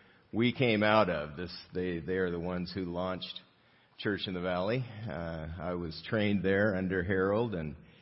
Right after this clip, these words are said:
he's been my mentor for, uh, a long time, thirty-five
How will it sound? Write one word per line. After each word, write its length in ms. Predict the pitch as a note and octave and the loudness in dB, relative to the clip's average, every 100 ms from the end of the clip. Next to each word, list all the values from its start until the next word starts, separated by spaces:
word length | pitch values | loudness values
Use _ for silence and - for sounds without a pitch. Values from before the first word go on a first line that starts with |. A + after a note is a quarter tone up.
| _ | _
he's 140 | G#2+ F#2 | -4 0
been 180 | G#2+ | 0
my 160 | G2 F#2+ | 2 2
mentor 600 | F#2+ G#2 G#2+ A2 A2+ A2+ | 2 0 0 2 2 0
for, 460 | - F#2 F2 F2 - - - _ _ _ _ _ | -2 0 0 -2 -6 -18 -20 _ _ _ _ _
uh, 380 | E2 E2+ D#2 D#2+ E2 F2+ - _ _ _ _ _ | -4 -2 -2 -4 -8 -14 -20 _ _ _ _ _
a 40 | - | -4
long 380 | F2+ G#2 G2+ | 0 2 0
time, 380 | G2+ G2+ F2 F2 F2 - - - - | 0 0 0 -2 -4 -12 -20 -14 -4
thirty-five 1040 | F2 F2+ F2+ F2+ F2+ F2 - F#2 F#2 F#2 | -2 0 0 0 0 -2 0 0 2 0